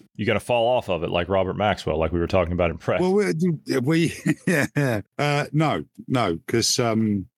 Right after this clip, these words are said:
Speaker 2: I, I've, I've, actually, I have nearly fallen overboard from a warship twice.
Speaker 1: You did tell me that. I would have, I would have wrapped
Speaker 2: Yeah.
Speaker 1: that guy around the, the nearest porthole, I can assure you.
Speaker 2: I, well, he certainly got a surprise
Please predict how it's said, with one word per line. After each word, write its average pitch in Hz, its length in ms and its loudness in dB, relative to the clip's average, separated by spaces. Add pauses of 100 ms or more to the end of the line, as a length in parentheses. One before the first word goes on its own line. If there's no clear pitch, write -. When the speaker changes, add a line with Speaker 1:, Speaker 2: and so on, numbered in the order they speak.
(100)
Speaker 2:
I, 110 400 -2
I've, - 240 -6
I've, 117 380 -4 (100)
actually, 135 400 0
I 139 200 0
have 151 160 -4
nearly 131 340 0
fallen 123 520 0
overboard 104 800 0 (240)
from 117 160 -2
a 110 80 2
warship 113 680 0 (180)
twice. 113 400 -2
Speaker 1:
You 120 80 2
did 95 100 0
tell 107 180 2
me 92 120 0
that. 85 220 0
I 110 160 2
would 107 220 0
have, 92 300 -4 (140)
I 117 100 2
would 120 180 0
have 87 140 -6
wrapped 113 240 2
Speaker 2:
Yeah. 110 80 -2
Speaker 1:
that 101 240 0
guy 98 200 2
around 90 520 0 (140)
the, 92 200 2
the 92 160 -4
nearest 90 400 0
porthole, 85 440 -2
I 85 80 2
can 78 120 -8
assure - 320 -2
you. 85 160 0 (240)
Speaker 2:
I, 135 380 -2
well, 135 340 0
he 123 260 -4
certainly 147 480 0
got 127 220 -2
a 110 60 -2
surprise 127 720 0